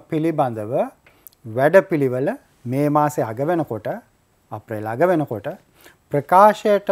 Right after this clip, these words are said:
පත් කළ යුතු බව ජාත්‍යන්තර මූල්‍ය අරමුදල ඇතුළු ආයතන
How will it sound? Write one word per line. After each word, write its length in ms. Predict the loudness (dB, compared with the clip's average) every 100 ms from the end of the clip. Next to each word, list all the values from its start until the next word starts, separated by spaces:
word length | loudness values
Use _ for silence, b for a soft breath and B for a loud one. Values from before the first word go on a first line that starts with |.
| 0
පත් 180 | 0 0 _
කළ 180 | 2 2
යුතු 300 | 0 0 -2
බව 320 | 2 8 8 6 -4 -10 _ _ b b _ _ _
ජාත්‍යන්තර 460 | 2 4 2 0 -2
මූල්‍ය 300 | -2 -2 -2
අරමුදල 460 | -4 -6 -6 -4
ඇතුළු 540 | -4 -6 -8 -2 4 2 2 _ _ 0
ආයතන 480 | 2 2 0 -4